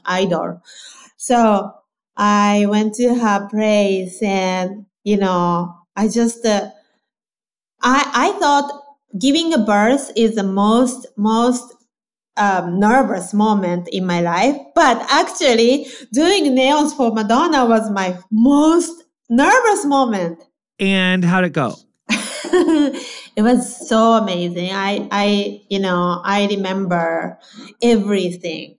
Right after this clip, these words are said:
Speaker 1: I think she called my name. "Hi, May," you know? She called my name.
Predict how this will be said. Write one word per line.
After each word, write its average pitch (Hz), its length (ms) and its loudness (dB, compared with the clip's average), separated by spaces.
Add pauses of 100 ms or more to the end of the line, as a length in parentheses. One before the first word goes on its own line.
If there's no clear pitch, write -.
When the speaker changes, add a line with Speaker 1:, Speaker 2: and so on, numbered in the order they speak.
(120)
Speaker 1:
I 185 120 -6
think 202 380 -4
she 226 380 -2
called 220 380 0
my 202 160 0
name. 175 480 -6 (360)
"Hi, 226 120 -2
May," 247 400 -2 (340)
you 202 160 0
know? 202 460 0 (420)
She 233 200 -2
called 220 260 0
my 214 120 0
name. 202 280 -6